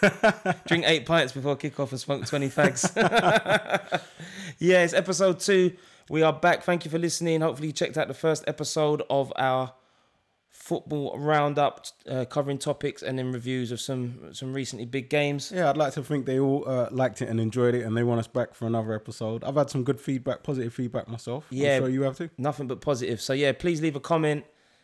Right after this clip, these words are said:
Speaker 2: Um, please share, subscribe, all of that good stuff. Let us know how we're getting on.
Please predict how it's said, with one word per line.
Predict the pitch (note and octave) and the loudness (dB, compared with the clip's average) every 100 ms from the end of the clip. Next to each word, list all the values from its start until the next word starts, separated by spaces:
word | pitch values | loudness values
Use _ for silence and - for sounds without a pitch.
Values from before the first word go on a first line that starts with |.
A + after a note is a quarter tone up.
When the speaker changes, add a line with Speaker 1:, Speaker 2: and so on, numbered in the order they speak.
| _ - | _ -10
Speaker 2:
Um, | A2 A2 A#2 | -8 -8 -6
please | D3 C3+ | -6 -4
share, | - - C3+ C3 | -2 0 0 -2
subscribe, | - A#2+ - C#3+ C#3 C3 B2+ | -6 -10 -4 0 2 0 -2
all | C#3 C3 | -4 -2
of | |
that | B2+ F#2 | -2 -4
good | B2+ | -8
stuff. | - C3 A#2+ | -6 -6 -4
Let | C3+ | -4
us | A#2+ | -2
know | C3 | -2
how | B2+ | -2
we're | B2 | -4
getting | A#2+ C3+ C3 | -2 -2 0
on. | D3 C#3+ | 0 -2